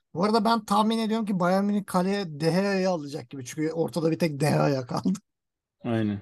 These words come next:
Speaker 1: Yani hani, e, ben şahsen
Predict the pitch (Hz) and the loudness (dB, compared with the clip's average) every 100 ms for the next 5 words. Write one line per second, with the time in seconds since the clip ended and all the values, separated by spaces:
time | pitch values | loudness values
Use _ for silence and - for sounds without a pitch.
0 | - 143 127 135 139 117 139 131 139 135 | -6 -6 -6 -6 -8 -8 -8 -8 -8 -12
1 | _ _ _ _ _ 208 151 139 135 135 | _ _ _ _ _ -6 -2 0 0 0
2 | 135 131 175 165 214 180 202 202 185 | 0 4 6 6 6 4 2 0 -2